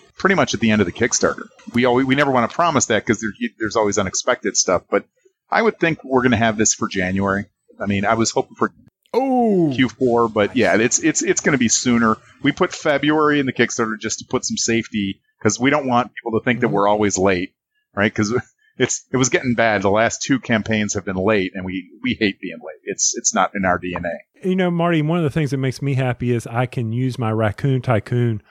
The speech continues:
Speaker 3: flowchart that I created, pretty much
Speaker 2: Yep.
Speaker 3: bring it in the, uh, Lizard Wizard, and I can get it over there on B G G. Okay?
Speaker 2: Perfect.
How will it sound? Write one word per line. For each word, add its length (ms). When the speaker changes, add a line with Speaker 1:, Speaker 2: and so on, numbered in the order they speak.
Speaker 3:
flowchart 600
that 160
I 60
created, 580
pretty 240
much 400
Speaker 2:
Yep. 160
Speaker 3:
bring 240
it 100
in 160
the, 300
uh, 220
Lizard 340
Wizard, 480
and 80
I 80
can 140
get 120
it 100
over 200
there 160
on 120
B 140
G 220
G. 380
Okay? 380
Speaker 2:
Perfect. 340